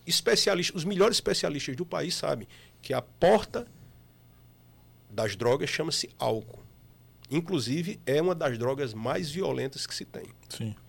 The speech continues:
Speaker 1: Acidentes de carro são provocados. Eu até usei um exemplo bem chula, bem mais divertido, né? Eu disse, "Você nunca vai ver dois maconheiros brigando no meio da rua porque um levou uma cangaia do outro."
Speaker 2: Não, vai não. Isso
Speaker 1: Não vai
Speaker 2: aí
Speaker 1: não.
Speaker 2: é
Speaker 1: Você,
Speaker 2: fato.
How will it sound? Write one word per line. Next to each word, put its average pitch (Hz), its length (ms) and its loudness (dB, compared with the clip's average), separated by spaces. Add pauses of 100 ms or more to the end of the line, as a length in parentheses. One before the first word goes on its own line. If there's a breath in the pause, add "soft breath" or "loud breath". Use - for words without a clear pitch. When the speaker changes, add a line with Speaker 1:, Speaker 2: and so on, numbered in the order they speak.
(680 soft breath)
Speaker 1:
Acidentes 131 460 0
de 107 80 -8
carro 117 240 -2
são 113 120 -4
provocados. 107 540 -6
Eu 233 40 6
até 226 340 2
usei 170 260 0
um 160 160 0
exemplo 131 500 -2
bem 120 460 -6
chula, 135 360 -4
bem 120 140 -6
mais 113 340 -8 (300)
divertido, 120 600 -2
né? 123 100 0
Eu 143 40 -2
disse, 127 260 -4
"Você 143 260 0
nunca 208 340 -2
vai 190 160 0
ver 101 280 -8 (840 soft breath)
dois 180 320 4
maconheiros 135 760 0
brigando 131 440 -2
no 113 100 -4
meio 107 180 -4
da 113 100 -2
rua 120 220 -4
porque 170 260 0
um 165 80 4
levou 147 240 4
uma 165 80 6
cangaia 123 400 -2
do 202 160 -8
outro." 151 260 -6
Speaker 2:
Não, 120 320 8
vai 117 160 6
não. 101 160 4
Isso 127 140 2
Speaker 1:
Não 165 60 8
vai 208 100 10
Speaker 2:
aí 175 60 8
Speaker 1:
não. 160 80 8
Speaker 2:
é 170 40 6
Speaker 1:
Você, 185 220 8
Speaker 2:
fato. 160 400 10